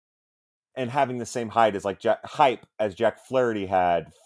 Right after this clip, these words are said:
three years ago, four years ago, entering the twenty eighteen season. Like, there, there is that option. And you know, one thing I wanna call myself out on is I,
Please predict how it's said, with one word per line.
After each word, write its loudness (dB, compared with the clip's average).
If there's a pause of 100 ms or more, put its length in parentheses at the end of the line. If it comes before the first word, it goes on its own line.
(140)
three 2
years 0
ago, 2
four 2
years 2
ago, 2
entering 0
the -4
twenty -4
eighteen -6
season. -8 (300)
Like, 2
there, 2
there 2
is -2
that 2
option. 2
And -4 (300)
you -4
know, 6
one 0
thing -2
I 2
wanna 0
call 2
myself 0
out 6
on 0
is 0 (1200)
I, 2